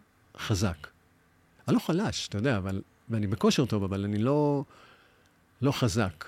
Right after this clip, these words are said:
בגלל זה כל פעם שאני רואה ספורטאי שהוא רזה, <laughs> זה קצת נותן לי השראה. למשל, יש לך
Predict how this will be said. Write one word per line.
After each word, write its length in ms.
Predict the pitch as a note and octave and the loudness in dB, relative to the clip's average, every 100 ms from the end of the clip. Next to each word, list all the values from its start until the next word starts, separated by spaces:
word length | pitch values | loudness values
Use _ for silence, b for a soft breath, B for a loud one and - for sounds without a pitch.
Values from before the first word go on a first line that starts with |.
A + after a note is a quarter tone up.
| - - | -14 -6
בגלל 140 | G2+ | -2
זה 120 | B2+ | -2
כל 140 | D#3+ D#3+ | 0 0
פעם 120 | E3 | 0
שאני 200 | D3 B2 | 0 0
רואה 120 | B2 | 0
ספורטאי 560 | D3 - A2 G#2 B2+ C#3 | -2 -4 -4 -2 0 0
שהוא 540 | C3 B2+ A2+ G#2 G2+ E3 D3 | 0 -2 0 0 -4 -8 -12
רזה, 460 | A#2 G#2 F2 G2 D3 D3+ _ _ _ - B | -8 -4 -2 2 2 0 _ _ _ -18 B
<laughs> 680 | B _ - - - - - | B _ -20 -20 -20 -10 -4
זה 80 | |
קצת 320 | G#2 - C#3 - | -2 2 2 2
נותן 260 | A2+ C3 | 2 4
לי 120 | C3 | 4
השראה. 300 | A#2 - A2+ | 2 0 0
למשל, 420 | A2 F#2+ - A#2+ A#2 | 0 0 0 0 2
יש 200 | A#2+ C3 | 0 -2
לך 180 | - | -2